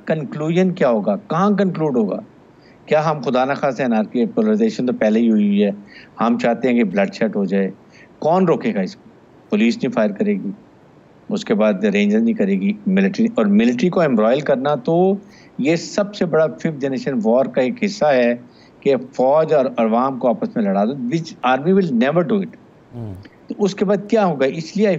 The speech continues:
Speaker 1: feel कि अभी आपके जो senior पॉलिटिशियंस हैं, even I would to go to an extent of President of Pakistan,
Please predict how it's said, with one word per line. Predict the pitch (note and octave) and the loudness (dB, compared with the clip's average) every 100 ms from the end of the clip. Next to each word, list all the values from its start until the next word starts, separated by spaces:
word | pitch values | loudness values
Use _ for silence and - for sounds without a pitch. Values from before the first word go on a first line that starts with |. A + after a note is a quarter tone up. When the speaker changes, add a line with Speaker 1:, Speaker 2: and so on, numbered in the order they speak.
| - | -2
Speaker 1:
feel | D#3+ G3 | -2 0
कि | G3 | 0
अभी | C#3 B2+ E3+ E3+ | -2 -2 0 2
आपके | C3 - | 2 -2
जो | B2+ C3+ | -6 -6
senior | - C3+ C3 D#3+ A#2+ | -6 -6 -2 -2 -2
पॉलिटिशियंस | A2 A2 G#2 F#2+ F#2+ G#2 F#2+ | 0 0 0 0 -2 -2 0
हैं, | G#2+ D#3 E3 - - - | 0 -2 -6 -16 -10 -2
even | C#3 F3+ | 2 2
I | F3 D#3+ | 2 0
would | - | -2
to | D3+ C3+ - | -4 -6 -2
go | B2 C3+ | 0 2
to | C3 | 2
an | B2 | 0
extent | B2 A#2+ | 0 0
of | A2 | 0
President | A2+ G#2+ A2 G#2+ | 0 2 2 2
of | |
Pakistan, | G#2 F#2 G2+ G#2 A#2 E3+ | 0 -2 -4 0 0 0